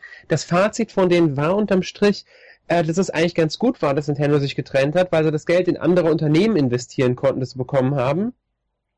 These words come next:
weil Rare sowieso schon auf dem absteigenden Ast war und sich, äh, abgezeichnet hat, dass die Qualität der Spiele langsam aber sicher nachgeben wird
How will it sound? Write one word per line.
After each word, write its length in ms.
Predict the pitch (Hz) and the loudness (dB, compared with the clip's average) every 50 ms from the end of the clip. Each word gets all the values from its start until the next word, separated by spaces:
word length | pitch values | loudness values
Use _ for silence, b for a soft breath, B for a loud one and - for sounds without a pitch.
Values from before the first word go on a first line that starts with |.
| _ _ _ B B B B B B | _ _ _ B B B B B B
weil 340 | 143 135 139 143 160 202 214 196 165 | -6 -2 0 0 2 2 2 2 4
Rare 160 | 170 175 180 | 4 4 4
sowieso 360 | 175 175 165 175 160 156 180 180 | 2 2 0 0 2 2 0 0
schon 160 | - - - | -2 -4 -4
auf 100 | - 165 | -2 -2
dem 100 | 165 156 | -2 -4
absteigenden 600 | - 156 - - - 165 165 165 160 156 151 - | -4 -8 -8 -4 -2 0 2 2 2 2 2 0
Ast 300 | 143 156 - - - - | -2 -4 -6 -8 -6 -2
war 120 | 131 123 | 0 0
und 120 | 123 123 - | 0 0 -2
sich, 180 | 143 - - | -8 -8 -10
äh, 160 | - - 127 - - | -8 -8 -8 -6 -6
abgezeichnet 760 | 160 - - - 208 - - - 185 180 170 175 165 147 | -8 -8 -4 -6 -8 -6 -4 -2 -2 -2 0 0 -2 -2
hat, 220 | 143 170 - - b b b b b b _ _ | -2 -6 -6 -6 b b b b b b _ _
dass 240 | 147 165 180 - | -2 -2 -2 -4
die 100 | - 196 | -8 -8
Qualität 600 | - - - 165 156 156 147 - - 170 180 175 - | -6 -2 -2 0 0 0 -2 0 -2 -2 0 0 0
der 100 | 156 151 | -2 -2
Spiele 440 | - - - - 170 190 185 190 180 | -2 -6 -4 -2 0 2 4 4 4
langsam 500 | 156 143 139 156 185 185 170 175 151 143 | 4 2 2 2 2 2 2 2 0 2
aber 160 | 160 165 147 | 0 0 0
sicher 240 | 147 160 160 170 147 | 0 0 0 0 2
nachgeben 840 | 143 143 156 165 - - _ _ - 120 120 113 113 110 104 104 | 2 2 0 -2 -4 -8 _ _ -4 -4 -2 -2 -2 -4 -4 -4
wird 240 | 110 104 98 - | -4 -4 -4 -6